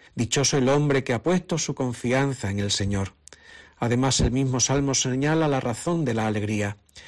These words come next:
"Dichoso el hombre que no sigue el consejo de los impíos, ni entra por la senda de los pecadores, ni se sienta en la reunión de los cínicos, sino que su gozo es la ley del Señor y la medita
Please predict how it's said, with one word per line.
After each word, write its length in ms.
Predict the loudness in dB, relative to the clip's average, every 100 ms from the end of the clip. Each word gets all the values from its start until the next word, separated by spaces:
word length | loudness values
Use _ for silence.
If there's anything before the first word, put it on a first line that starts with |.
| -20 -12
"Dichoso 400 | -8 -2 0 2
el 80 | 2
hombre 360 | 4 2 2 0
que 140 | 0
no 120 | 0
sigue 280 | 0 2 2
el 120 | 0
consejo 520 | -2 -2 -2 -2 -2 -2
de 100 | -2
los 220 | -2 -4
impíos, 480 | -4 -2 -2 -2 -2
ni 180 | 0
entra 380 | 2 2 0 -2
por 140 | -2 -2
la 100 | 0
senda 400 | 2 2 0 0
de 80 |
los 140 | -2 -2
pecadores, 640 | -4 -2 0 2 0 -2 -8 -16 -14 -4
ni 120 | -2
se 160 | 0 2
sienta 400 | 2 2 2 0
en 100 | 0
la 80 |
reunión 340 | 0 0 0 2
de 80 | 2
los 220 | 0 0
cínicos, 500 | 0 0 -2 -4 -2
sino 240 | -2 -2
que 120 | -2
su 220 | -2 0 0
gozo 420 | 0 2 -2 -2 -8 -20 -8
es 120 | 0 2
la 180 | 4
ley 220 | 4 4 4
del 180 | 2
Señor 460 | 2 0 2 0 -2 -8 -20 _
y 60 | 0
la 140 | 2
medita 640 | 2 2 2 2 0 -2